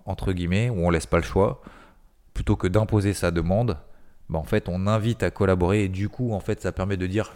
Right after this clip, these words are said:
j'accepte ». Tu vois ce que je veux dire ? Vous voyez ce que je veux dire ? Et c'est vachement, merci, euh, franchement Stéphane, parce que tu m'envoies un, un pavé de ouf et je sais à quel point le temps qu'il faut pour écrire ça.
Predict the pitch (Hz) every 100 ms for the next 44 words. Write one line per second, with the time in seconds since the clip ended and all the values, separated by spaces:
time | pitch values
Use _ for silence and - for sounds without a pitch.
0 | - - 90 - - 92 - - - -
1 | 92 90 - 90 90 95 95 - - -
2 | 95 95 - 98 92 92 107 - - -
3 | - - - - 104 98 107 107 104 120
4 | 117 117 113 110 117 160 - 135 147 -
5 | - 98 98 - 110 - 110 - 98 110
6 | 98 - 92 98 90 87 85 82 80 -
7 | 87 - 107 123 110 110 - 92 98 98
8 | 113 95 - 90 - 101 92 - 85 90
9 | 110 90 - 95 107 101 - 82 - -
10 | - 92